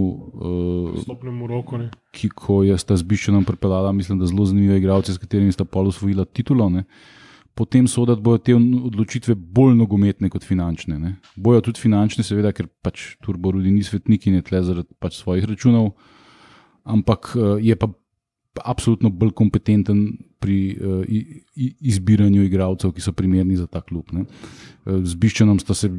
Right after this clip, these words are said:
Speaker 1: zdržala za glavo takrat, ko je Manda vozil, eh, Kobiljarja in unga ogromnega Nigerica, ki niti laufat ni mogel.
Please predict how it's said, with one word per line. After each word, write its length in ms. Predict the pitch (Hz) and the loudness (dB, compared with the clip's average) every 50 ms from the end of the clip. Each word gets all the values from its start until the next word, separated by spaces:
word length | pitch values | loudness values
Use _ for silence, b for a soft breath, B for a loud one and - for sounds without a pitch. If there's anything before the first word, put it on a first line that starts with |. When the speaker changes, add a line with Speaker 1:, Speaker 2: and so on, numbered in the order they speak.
| 87 85 90 90 87 | -8 -12 -12 -10 -10
Speaker 1:
zdržala 560 | 92 87 104 98 85 82 92 95 95 95 98 | -4 -2 -2 -2 0 0 0 2 2 2 0
za 120 | 87 92 | 0 0
glavo 360 | 95 95 92 90 90 90 87 87 | 0 0 0 0 0 0 -2 -2
takrat, 340 | - 104 - - 85 82 | -4 -4 -4 -6 -6 -6
ko 120 | - - 92 | -4 -2 0
je 100 | 92 90 | 2 2
Manda 340 | 90 92 90 90 90 90 90 | 2 2 2 2 2 2 0
vozil, 380 | 85 82 87 85 87 82 90 95 | 0 -2 -2 -2 -2 -4 -4 -4
eh, 720 | 92 90 87 90 87 87 85 82 82 82 82 82 85 87 - | -4 -6 -6 -6 -8 -8 -8 -8 -8 -8 -8 -8 -8 -10 -10
Kobiljarja 640 | - - 92 87 85 95 95 90 95 92 87 92 92 | -10 -10 -8 -4 -2 0 0 2 0 0 0 0 0
in 160 | 95 98 98 | 0 2 4
unga 260 | 101 101 101 98 98 98 98 | 4 4 4 4 4 2 2
ogromnega 1120 | 98 101 104 - 117 98 85 87 101 98 95 95 95 95 95 92 95 95 92 90 90 90 87 | 0 -2 -4 -6 -8 -6 -2 0 0 2 2 2 2 2 2 2 2 0 0 -2 -2 -2 -2
Nigerica, 680 | 92 92 95 87 95 92 90 90 92 87 - - 90 85 - _ _ _ _ _ | -2 -2 0 0 2 2 2 2 0 -2 -4 -6 -6 -6 -8 _ _ _ _ _
ki 180 | - - 101 82 | -6 -6 -6 -4
niti 460 | 82 87 92 90 - - 98 92 85 | -6 -8 -10 -10 -8 -8 -8 -8 -6
laufat 460 | 82 92 90 90 92 95 95 95 87 - | -6 -6 -4 -2 -2 -2 -2 -4 -2 0
ni 100 | 101 92 | 0 2
mogel. 340 | 90 90 90 82 90 85 | 2 0 0 -2 -4 -6